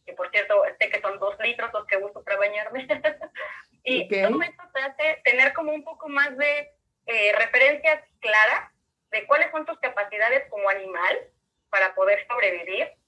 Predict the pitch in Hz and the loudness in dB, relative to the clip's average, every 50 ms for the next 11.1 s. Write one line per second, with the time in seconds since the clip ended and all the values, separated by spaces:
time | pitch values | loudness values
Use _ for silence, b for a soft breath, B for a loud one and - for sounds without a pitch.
0 | _ _ _ - 240 240 - 311 294 - 302 311 311 294 - 320 302 277 247 - | _ _ _ -8 -4 0 0 0 2 4 2 2 2 0 0 0 0 0 -2 -4
1 | - 208 - 269 262 - 277 277 269 262 262 262 262 247 247 247 247 - 254 254 | -6 -8 -6 -6 -4 0 0 0 2 4 2 2 2 0 -4 -4 -2 -2 -2 -2
2 | 254 - 214 208 208 196 196 - 226 269 320 349 330 - 240 214 214 226 214 - | -2 -4 -4 0 0 0 0 2 2 2 2 2 0 -4 -4 -2 -2 -2 -4 -4
3 | - 202 196 - 233 240 254 262 269 269 - 285 285 269 202 190 196 202 202 - | -6 -6 -6 -4 -4 -2 0 0 0 0 0 0 2 4 4 6 4 4 2 -2
4 | 262 254 240 - - - - 180 180 - 185 175 175 185 202 196 - - 220 285 | -8 -8 -8 -6 -6 -8 -8 -8 -16 -16 -16 -14 -14 -14 -16 -12 -8 -8 -6 -6
5 | - - _ _ _ _ _ _ _ _ - 190 190 196 196 - 254 262 - 214 | -8 -10 _ _ _ _ _ _ _ _ -2 0 2 2 0 0 -4 -4 0 0
6 | 220 254 269 262 269 240 233 233 240 247 254 247 214 185 180 180 180 196 - 208 | 0 0 0 -2 -2 0 0 -2 -2 -2 -4 -4 -4 -4 -4 -6 -8 -8 -6 -4
7 | 214 196 - - _ _ _ _ _ _ _ _ - 208 202 214 226 233 254 - | -4 -4 -6 -8 _ _ _ _ _ _ _ _ -8 -6 0 2 2 2 2 0
8 | - - - - - - 214 208 202 - - 202 202 220 220 - - - 262 - | -4 -8 -18 -18 -10 -6 -4 -4 -4 -2 -4 -4 -2 -2 -4 -4 -4 -4 -2 -2
9 | 214 - - 269 - 240 196 190 - - - 247 247 - - 190 185 190 196 180 | -2 -2 -4 -4 -6 -6 -8 -8 -8 -6 -6 -6 -6 -6 -10 -12 -10 -8 -6 -6
10 | 170 - 208 202 - 180 170 165 - _ - 202 196 196 190 185 202 208 - - | -4 -4 -6 -10 -10 -12 -12 -14 -16 _ -2 0 0 0 2 2 2 2 2 0
11 | - | -8